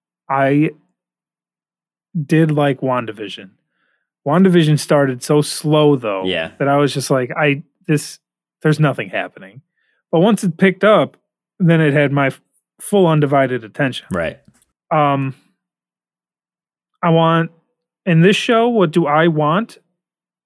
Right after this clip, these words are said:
Speaker 1: I want at least one new character.
Speaker 2: Okay.
Speaker 1: In WandaVision, we got one new character in, in Agatha Harkness.
Speaker 2: Mm.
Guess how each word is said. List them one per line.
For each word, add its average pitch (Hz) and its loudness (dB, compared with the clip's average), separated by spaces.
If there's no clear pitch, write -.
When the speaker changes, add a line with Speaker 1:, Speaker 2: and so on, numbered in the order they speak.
Speaker 1:
I 180 0
want 151 2
at 151 -4
least 185 2
one 180 4
new 175 6
character. 156 0
Speaker 2:
Okay. 107 -4
Speaker 1:
In 147 -2
WandaVision, 151 2
we 143 2
got 143 2
one 160 2
new 185 4
character 160 0
in, 143 -6
in 143 -6
Agatha 151 0
Harkness. 151 -4
Speaker 2:
Mm. 101 -4